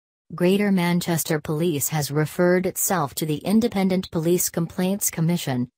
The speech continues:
I P C C, amid concerns opportunities to catch him were missed.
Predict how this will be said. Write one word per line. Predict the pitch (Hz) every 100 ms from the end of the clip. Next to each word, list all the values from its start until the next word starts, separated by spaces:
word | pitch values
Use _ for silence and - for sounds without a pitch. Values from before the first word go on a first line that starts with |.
| _
I | 165 151
P | 139 123
C | - 143 135
C, | - 175 135 101 - _ -
amid | 180 185 175
concerns | 160 147 - - 190 131 127 147
opportunities | 139 131 147 175 156 113 117 -
to | 151
catch | - 160 -
him | 175 165
were | 156 151
missed. | 165 156 120 -